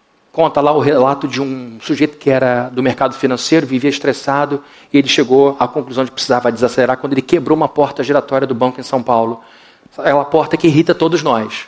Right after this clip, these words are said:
né? Você chega e tum, aí para, aí você volta. Ele foi embora, hum, tum, e quebrou a porta. Ele, pra quebrar uma porta daquela, tem que fazer força.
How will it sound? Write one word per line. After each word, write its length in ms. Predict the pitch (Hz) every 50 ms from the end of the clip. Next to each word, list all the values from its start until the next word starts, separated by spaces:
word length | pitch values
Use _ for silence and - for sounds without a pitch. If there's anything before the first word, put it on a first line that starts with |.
| -
né? 180 | - 127 127 131
Você 140 | 127 - 127
chega 240 | - - 156 147 135
e 40 |
tum, 380 | - - _ - 185 156 120 101 101 - _ _ _ _ _ _ _ _ -
aí 160 | - 135 143
para, 420 | 143 - 143 131 123 117 117 110
aí 120 | 117 123 131
você 280 | 131 135 - - 160
volta. 320 | 143 117 123 117 113 - - -
Ele 200 | - 160 180 175
foi 260 | 160 - - - 170 190
embora, 480 | 190 151 156 156 160 151 131 113 110 - - - - - _ _
hum, 600 | - 262 277 302 311 320 320 330 320 320 311 254
tum, 400 | - - - 240 220 208 180 170
e 80 | 151 143
quebrou 320 | - 220 220 175 175 226
a 20 |
porta. 500 | 226 - 165 156 147 - - - - - - _ - - _ _ _ _ _ _ _ _
Ele, 360 | - 170 170 170 170 175 175 151 - - -
pra 160 | - - 185
quebrar 240 | 185 190 156 147 160
uma 140 | 156 147 120
porta 340 | - - 139 139 - -
daquela, 400 | 131 117 110 - - 135 127 117
tem 180 | - - 151 143
que 60 | 139
fazer 220 | - - 127 127 123
força. 680 | - - - - 139 127 - - - - - 143 139